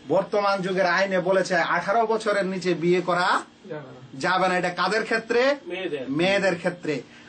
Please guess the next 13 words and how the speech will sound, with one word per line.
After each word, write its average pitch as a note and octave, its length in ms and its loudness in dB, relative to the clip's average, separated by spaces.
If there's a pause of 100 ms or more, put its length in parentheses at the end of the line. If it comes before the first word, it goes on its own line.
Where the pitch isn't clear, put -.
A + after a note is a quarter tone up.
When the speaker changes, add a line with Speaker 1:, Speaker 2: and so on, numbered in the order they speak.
(120)
Speaker 1:
আর G3+ 380 2 (540)
পুরুষের C4 500 0
বয়স A#3 300 0 (120)
কত A3+ 160 0
হতে A#3+ 260 2
হবে? C4+ 380 4 (600)
বাইশ A3+ 440 2
বছর, C4 340 2
আর B3 260 2
অনেক A3+ 320 2
জায়গায় A3 420 0 (340)
একুশ G3+ 420 0
বছর। D#3+ 360 -2